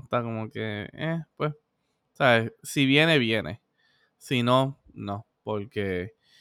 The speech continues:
honestamente, yo a veces los ten-, o sea, yo a veces los tengo como que, "Diablo, es sábado, estoy bien aburrido,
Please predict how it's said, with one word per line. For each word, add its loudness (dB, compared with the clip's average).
honestamente, 4
yo 4
a 2
veces 0
los 2
ten-, -4
o -20
sea, 4
yo 0
a 4
veces 0
los -2
tengo -4
como -6
que, -2
"Diablo, -2
es 0
sábado, 6
estoy -6
bien -8
aburrido, -2